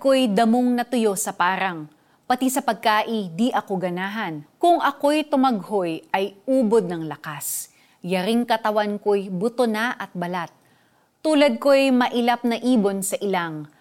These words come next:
para akong kwago sa dakong mapanglaw. Ang aking katulad sa hindi pagtulog,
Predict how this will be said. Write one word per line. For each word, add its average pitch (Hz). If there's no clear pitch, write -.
para 202
akong 208
kwago 220
sa 196
dakong 208
mapanglaw. 160
Ang 247
aking 254
katulad 247
sa -
hindi 208
pagtulog, 170